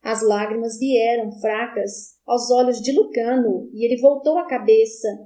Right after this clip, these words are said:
no travesseiro, sem nada dizer. Finalmente adormeceu e, quando acordou, ao crepúsculo, sua força voltara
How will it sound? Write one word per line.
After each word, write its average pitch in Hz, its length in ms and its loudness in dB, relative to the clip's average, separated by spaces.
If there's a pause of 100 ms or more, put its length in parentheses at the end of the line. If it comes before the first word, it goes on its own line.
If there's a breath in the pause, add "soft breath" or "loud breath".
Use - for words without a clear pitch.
no 277 200 0
travesseiro, 220 1000 2
sem 277 260 -4
nada 285 300 0
dizer. 208 500 2 (960)
Finalmente 247 960 0
adormeceu 247 1200 4
e, 233 140 -12
quando 214 340 -2
acordou, 214 960 2 (100)
ao 190 280 -4
crepúsculo, 247 1040 0 (100)
sua 254 320 -4
força 269 480 2
voltara 208 760 -2